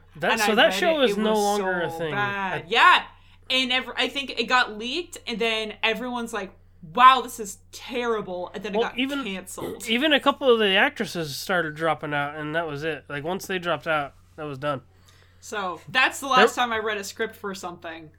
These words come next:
Speaker 2: Um, but it's
Speaker 1: They were
Speaker 2: nice to
Speaker 1: gonna,
Speaker 2: read a
Speaker 1: they were gonna
Speaker 2: script.
Speaker 1: do reshoots even, and I don't even think the reshoots happened.
Speaker 2: Yeah, um, <clears throat> I'm sure, I'm sure you can still find that recorded. Like, someone had to have saved it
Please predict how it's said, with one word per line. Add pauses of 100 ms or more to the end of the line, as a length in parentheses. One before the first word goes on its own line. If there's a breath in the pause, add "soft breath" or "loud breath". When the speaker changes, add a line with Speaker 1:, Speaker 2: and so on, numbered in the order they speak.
(160)
Speaker 2:
Um, (720)
but
it's
Speaker 1:
They
were
Speaker 2:
nice
to
Speaker 1:
gonna,
Speaker 2:
read
a
Speaker 1:
they
were
gonna
Speaker 2:
script.
Speaker 1:
do
reshoots
even,
and
I
don't
even
think
the
reshoots
happened. (240)
Speaker 2:
Yeah, (220)
um,
<clears throat>
I'm
sure, (160)
I'm
sure
you
can
still
find
that (180)
recorded.
Like,
someone
had
to
have
saved
it